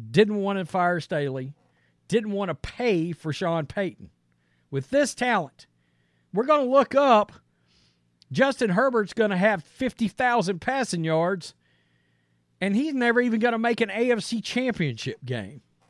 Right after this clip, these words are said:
I mean, that's, that's where you're headed with your young quarterback right now.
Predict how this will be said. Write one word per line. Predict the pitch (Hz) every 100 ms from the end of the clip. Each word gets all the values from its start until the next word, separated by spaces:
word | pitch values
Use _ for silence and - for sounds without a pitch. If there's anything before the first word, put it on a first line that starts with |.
| _ _ _ _ _ _ _ _ _ _
I | 180
mean, | 208
that's, | 214 269 - -
that's | 254 269 -
where | 285
you're | 269 254 196
headed | 190 254 226 175
with | 175 147
your | 196
young | 180 196 170
quarterback | - 226 185 127 117 -
right | 127 110
now. | 113 113 95